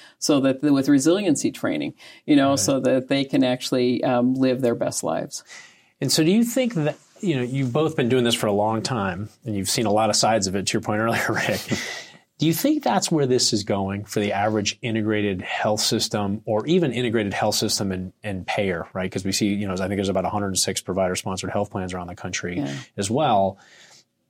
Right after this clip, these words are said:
Speaker 2: What is, what does the average health system need to be thinking about today? You know, we had, um,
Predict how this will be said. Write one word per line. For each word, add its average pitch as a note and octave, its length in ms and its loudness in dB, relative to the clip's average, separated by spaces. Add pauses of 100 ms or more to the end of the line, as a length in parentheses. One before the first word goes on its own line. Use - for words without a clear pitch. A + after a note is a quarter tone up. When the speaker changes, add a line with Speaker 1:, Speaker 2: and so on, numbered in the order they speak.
(360)
Speaker 2:
What G3+ 520 0
is, D4 320 4
what D#3+ 200 2
does C4+ 140 2
the C3+ 220 0
average C3 360 0
health B2 300 0
system G#2+ 400 2
need G#2 180 0
to G#2 60 -2
be G2 120 0
thinking G#2+ 420 -2
about F#2+ 360 0 (140)
today? F#2+ 840 -4 (640)
You - 100 -4
know, G2+ 80 -2
we G#2 120 0
had, A2 500 -2
um, F#2+ 600 -4